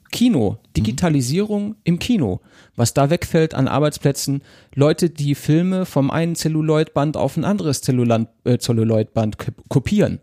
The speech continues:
Speaker 2: Mhm.
Speaker 1: Kopierwerke. Oder die diese, die diese, die Filme in die Kinos bringen mit dem Auto
Speaker 2: Mhm.
Speaker 1: zum Beispiel. Das, das sind alles Leute, denen geht es genauso oder ging es genauso. Da kommen die Filme jetzt digital auf einer Festplatte,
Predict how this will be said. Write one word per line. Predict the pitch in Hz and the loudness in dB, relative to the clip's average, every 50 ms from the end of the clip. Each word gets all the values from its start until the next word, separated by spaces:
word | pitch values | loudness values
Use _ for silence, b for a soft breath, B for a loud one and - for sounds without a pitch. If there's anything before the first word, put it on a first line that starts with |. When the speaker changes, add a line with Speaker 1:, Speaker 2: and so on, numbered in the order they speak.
| _ _ _ | _ _ _
Speaker 2:
Mhm. | - 107 95 | -2 -2 0
Speaker 1:
Kopierwerke. | 123 143 127 - - 214 190 131 101 80 - - - - b b b b b b b _ | 0 -2 0 0 0 -2 0 2 0 0 0 -4 -10 -12 b b b b b b b _
Oder | 127 123 123 123 123 120 | 2 4 4 4 4 4
die | 117 117 131 131 127 | 2 0 -2 -2 0
diese, | 127 139 139 127 139 135 131 131 127 123 | 0 -2 0 2 2 2 4 4 2 0
die | 117 - 123 127 | 0 -2 -4 -2
diese, | 120 127 123 117 117 117 117 113 113 110 110 110 - _ | -2 -2 -4 -2 0 0 0 0 0 0 -2 -4 -6 _
die | - 107 | -6 -2
Filme | - - 185 208 202 180 | 2 4 4 4 4 2
in | - 147 151 | 0 0 0
die | 139 143 | 0 -2
Kinos | - - 269 254 180 123 - | 0 0 2 2 2 0 -2
bringen | - - 131 120 117 110 107 | -2 -2 -2 0 0 2 2
mit | 110 - - | 0 0 0
dem | - - | -2 -2
Auto | - 104 98 90 - 98 98 - - | 0 -2 -2 -2 -6 -10 -10 -4 -2
Speaker 2:
Mhm. | 110 101 | -2 0
Speaker 1:
zum | 113 131 110 | 0 0 0
Beispiel. | 95 95 85 - - - 95 98 101 b b b b b b _ | 0 0 0 -2 -4 -6 -6 -6 -8 b b b b b b _
Das, | - 123 | 0 2
das | 107 127 110 - | 2 2 2 0
sind | 113 - - | 0 -2 -2
alles | 101 107 127 139 - - - - _ _ _ _ _ _ | 0 0 2 2 0 -2 -6 -10 _ _ _ _ _ _
Leute, | - 107 110 98 98 - - 131 123 - - _ | -2 0 0 0 0 0 -2 -4 -4 -6 -6 _
denen | 127 123 120 127 120 113 | -4 0 2 2 2 2
geht | 104 110 - - | 0 -2 -4 -6
es | 127 | -2
genauso | - 170 170 208 208 180 120 113 | 0 2 2 2 2 2 0 -2
oder | 107 - 104 110 117 | -4 -4 -2 -2 0
ging | 131 185 190 | 2 2 2
es | 165 131 - - | 2 0 -2 0
genauso. | 147 160 180 170 131 - - - _ - | 0 0 0 0 -2 -4 -6 -12 _ -6
Da | - 110 | -6 -2
kommen | - 127 123 127 127 | -2 -2 -2 -2 -2
die | 123 117 | -2 -2
Filme | - 139 131 131 131 | 0 0 2 2 2
jetzt | 127 120 - | 0 0 -2
digital | - 117 127 - - 143 156 156 | -4 -6 -2 0 0 0 2 0
auf | - - | 0 -2
einer | - 107 | -2 -2
Festplatte, | - 127 123 - - 170 165 - 214 226 240 | 0 -2 -4 -2 -2 -4 -2 -2 -2 -4 -4